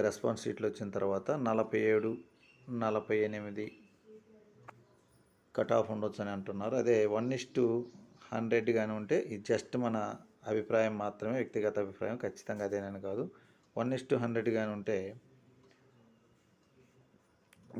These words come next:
దాదాపుగా ముప్పై రెండు, ముప్పై మూడుకి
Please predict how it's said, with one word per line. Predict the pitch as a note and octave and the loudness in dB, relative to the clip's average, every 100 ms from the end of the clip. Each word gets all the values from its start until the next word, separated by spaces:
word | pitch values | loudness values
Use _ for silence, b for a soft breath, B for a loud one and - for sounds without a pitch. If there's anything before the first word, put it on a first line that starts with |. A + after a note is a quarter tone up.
| A2 | 4
దాదాపుగా | A2+ A2 G#2 G#2+ G2+ G2 A2+ b b b _ A#2 | 6 6 6 4 4 2 -4 b b b _ -4
ముప్పై | G2+ A#2 A2+ | 4 6 6
రెండు, | A2 A2+ A2 | 4 4 4
ముప్పై | G#2 A2+ G#2+ | 2 2 2
మూడుకి | G#2+ G#2 | 2 0